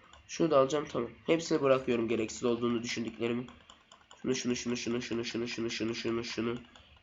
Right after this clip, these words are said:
Hepsini bırakacağım. Şunu da bırak. Şunu da bırak. Şunu da bırak. Nerede şu? Şunu al. Bir tane olsa yeter.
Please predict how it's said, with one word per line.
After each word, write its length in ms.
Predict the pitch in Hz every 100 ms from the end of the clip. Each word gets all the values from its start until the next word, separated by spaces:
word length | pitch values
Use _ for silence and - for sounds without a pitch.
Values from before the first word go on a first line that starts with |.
| -
Hepsini 300 | 160 - 120
bırakacağım. 400 | 104 - 120 - - - _ - - - _ - _ _ _ _ _ _ _ - - -
Şunu 280 | - 156
da 120 | 143 131
bırak. 460 | 131 131 - - - - _ _ - - - _ _ -
Şunu 300 | - 156 147
da 140 | 139 120
bırak. 300 | 120 120 - - - - _ _ _ -
Şunu 240 | - 147 120
da 100 | 101
bırak. 340 | - - - - - - - _ _ _
Nerede 340 | 147 147 139 127
şu? 200 | - -
Şunu 280 | - 151 135
al. 140 | 127 - - _ - - - _ _ _ - - - _ - _ _ 170
Bir 140 | 208
tane 260 | 202 175 185
olsa 280 | 170 190
yeter. 440 | 170 165 165 147